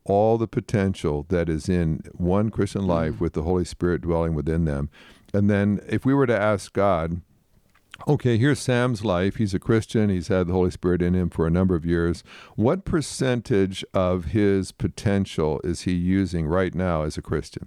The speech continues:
Speaker 2: Mm.
Speaker 1: I think we'd be embarrassed
Speaker 2: Yeah.
Speaker 1: if God were to say, "Well, he's a nice guy, you know, like, nice beard, but, uh, but
Speaker 2: <laughs>
Speaker 1: he's using about sixty percent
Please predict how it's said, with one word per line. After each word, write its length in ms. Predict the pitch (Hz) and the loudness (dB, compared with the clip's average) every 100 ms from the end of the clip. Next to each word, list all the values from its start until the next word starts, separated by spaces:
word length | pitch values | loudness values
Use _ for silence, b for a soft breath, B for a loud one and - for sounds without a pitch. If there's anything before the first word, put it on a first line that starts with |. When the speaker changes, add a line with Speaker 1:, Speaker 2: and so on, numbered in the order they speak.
| - | -6
Speaker 2:
Mm. 300 | 117 107 104 - _ _ _ - | -6 -4 -8 -14 _ _ _ -6
Speaker 1:
I 120 | - 123 | 0 2
think 160 | 127 | 2
we'd 160 | 117 95 | 2 2
be 100 | 98 | 0
embarrassed 640 | 80 87 92 69 - - - | 0 0 0 0 -6 -20 -6
Speaker 2:
Yeah. 260 | 127 120 104 - | -4 -4 -6 -4
Speaker 1:
if 180 | 92 92 | -4 0
God 300 | 95 98 90 | 2 2 0
were 160 | 90 | 0
to 100 | 85 | 0
say, 300 | 82 92 85 | 0 0 2
"Well, 160 | 87 208 | 2 0
he's 120 | 156 | 0
a 20 | |
nice 240 | 135 143 139 | 0 0 0
guy, 380 | 151 151 117 127 | 0 2 2 2
you 140 | 127 | 0
know, 240 | 113 151 139 | 0 -2 0
like, 180 | 95 95 | 0 2
nice 240 | 117 127 | 0 0
beard, 480 | - 127 113 101 95 | 2 4 4 2 2
but, 160 | 95 - B B B - | 0 0 B B B 0
uh, 320 | 98 98 82 | 2 4 2
but 340 | 101 117 110 - | 0 2 2 2
Speaker 2:
<laughs> 140 | 113 | 0
Speaker 1:
he's 180 | 120 107 | 0 2
using 380 | 127 131 120 110 | 0 2 2 0
about 300 | 104 104 92 | 2 0 0
sixty 400 | - 131 - 110 | -2 -2 -2 -2
percent 640 | 101 - - 120 98 87 | -2 -2 -2 0 0 -2